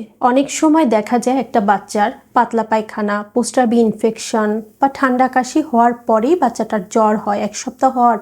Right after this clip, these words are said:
পরেই বাচ্চাটার জ্বর হয় এবং তারপরেই খিঁচুনি হয়। খিঁচুনি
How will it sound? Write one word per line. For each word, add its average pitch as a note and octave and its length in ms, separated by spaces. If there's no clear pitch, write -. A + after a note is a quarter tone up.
পরেই G#3+ 300
বাচ্চাটার A#3 460
জ্বর A3+ 300
হয় A3+ 280
এবং B3+ 220
তারপরেই A3+ 480
খিঁচুনি A#3+ 440
হয়। F3 240
খিঁচুনি D4+ 460